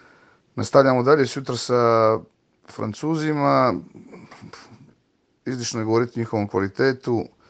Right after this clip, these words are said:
Aktualni su olimpijski prvaci, ovdje su došli sa jako ozbiljnim sastavom,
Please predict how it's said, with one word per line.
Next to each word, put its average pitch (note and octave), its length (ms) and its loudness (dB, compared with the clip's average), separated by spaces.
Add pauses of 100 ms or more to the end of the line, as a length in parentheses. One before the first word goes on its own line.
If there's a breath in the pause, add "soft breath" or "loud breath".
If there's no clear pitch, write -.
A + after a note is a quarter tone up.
(380 soft breath)
Aktualni A2 400 -4
su - 140 -10
olimpijski A2 440 -6
prvaci, A#2 480 2
ovdje G#2+ 160 -4
su A2 140 -12
došli A2 280 -8
sa - 160 -4
jako G#2+ 240 -2
ozbiljnim G#2 320 -6
sastavom, A#2 640 -4